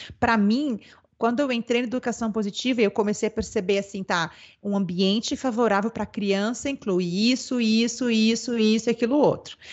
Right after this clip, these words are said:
E aí você começa a, a fazer uma reflexão e perceber que na tua infância você não teve essas coisas todas.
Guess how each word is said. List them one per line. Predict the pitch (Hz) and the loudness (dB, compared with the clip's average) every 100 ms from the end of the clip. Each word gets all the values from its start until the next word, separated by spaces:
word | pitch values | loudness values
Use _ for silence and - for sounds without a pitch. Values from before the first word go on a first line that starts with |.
| - - | -16 -4
E | - | 0
aí | |
você | 294 359 | 2 2
começa | 381 330 285 294 - | 0 0 0 -2 -2
a, | 208 | -2
a | 214 | -2
fazer | - 208 208 | -2 -4 -2
uma | |
reflexão | 208 202 - 202 277 | -4 -4 -6 -6 -4
e | |
perceber | 294 269 262 240 269 | -4 -4 -4 -4 -4
que | 277 | -6
na | 262 | -8
tua | 330 | -8
infância | 381 - 277 320 | -10 -8 -6 -6
você | 277 269 | -6 -6
não | 320 508 | -8 -2
teve | - 233 | 2 2
essas | 220 196 | 2 0
coisas | 196 180 175 | 2 2 0
todas. | - 165 - - | -2 -4 -4 -12